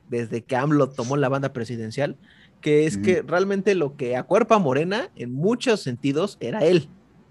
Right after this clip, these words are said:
Speaker 1: Lo que acuerpaba a la izquierda en México, bajo lo, esa, ese término tan, tan, eh, ambivalente, eh, era él. Lo que fue oposición mucho tiempo era,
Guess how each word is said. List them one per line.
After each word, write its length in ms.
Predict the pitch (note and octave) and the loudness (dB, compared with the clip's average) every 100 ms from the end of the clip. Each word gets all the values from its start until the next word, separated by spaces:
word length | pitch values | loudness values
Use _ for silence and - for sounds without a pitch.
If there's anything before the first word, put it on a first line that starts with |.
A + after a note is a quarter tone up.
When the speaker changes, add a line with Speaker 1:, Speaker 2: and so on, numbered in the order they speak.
| _ _ - | _ _ -6
Speaker 1:
Lo 220 | C3 B2+ | -4 -4
que 100 | C3+ | -6
acuerpaba 640 | C3 C#3+ C3+ E3+ G3+ G#3 | -4 -4 0 2 4 4
a 40 | E3 | 4
la 120 | B2 | 0
izquierda 340 | - D3 C3+ | -2 -2 -2
en 80 | C3 | -2
México, 600 | E3+ F3+ E3 F#3 F#3 E3 | -2 -2 0 2 2 0
bajo 320 | D#3 A#2+ - | -2 -4 -4
lo, 280 | A#2+ A2+ G#2+ - - - - | -4 -4 -6 -12 -20 -20 -4
esa, 400 | C3+ C3+ D#3 C3 | -2 2 4 4
ese 180 | C#3+ D3+ | 4 2
término 460 | D#3+ D3 D3 C3 | 2 2 0 -2
tan, 300 | A#2+ A2+ A2+ | -4 -6 -8
tan, 320 | A#2+ A#2 G#2+ - _ | -12 -12 -14 -16 _
eh, 340 | A#2 A2 A2+ A#2 | -8 -6 -4 -4
ambivalente, 800 | B2 B2+ A#3 A#3+ F#3 F#3 F#4 - - - _ - | -2 0 2 4 4 4 0 -6 -16 -20 _ -10
eh, 320 | C#3 B2+ B2+ | -4 -4 -4
era 240 | A#2+ A#2+ E3 | -2 4 6
él. 260 | G#3 C3 - _ | 6 4 -4 _
Lo 140 | D#3 | -2
que 120 | D3 C#3+ | 0 0
fue 220 | F3+ F#3+ | 2 2
oposición 500 | F#3+ G3 D3+ E3+ F3+ | 2 0 -2 -2 -2
mucho 240 | F#3 G3+ | -2 -2
tiempo 460 | G3 F#3+ D3+ F#3+ - | 0 -2 2 0 0
era, 480 | - A#2+ G2+ - | -4 -6 -6 -8